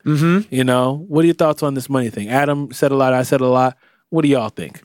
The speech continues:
Speaker 1: Yeah, we wanna know, you know, if you get a lot of money and you get a new spotlight,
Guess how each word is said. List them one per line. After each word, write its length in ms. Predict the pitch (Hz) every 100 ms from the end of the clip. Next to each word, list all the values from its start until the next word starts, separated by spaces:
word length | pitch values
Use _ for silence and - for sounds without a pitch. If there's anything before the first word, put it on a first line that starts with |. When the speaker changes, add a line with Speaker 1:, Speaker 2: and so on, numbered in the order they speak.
| _
Speaker 1:
Yeah, 220 | 147 151
we 140 | 143 156
wanna 240 | 165 165
know, 220 | 156 151
you 160 | 147 135
know, 100 | 131
if 120 | 123
you 80 | 131
get 100 | 135
a 60 |
lot 160 | 127 120
of 60 | 117
money 340 | 147 151 143
and 80 | 135
you 80 | 127
get 160 | 131
a 40 | 117
new 140 | 113
spotlight, 640 | - 131 120 120 117 113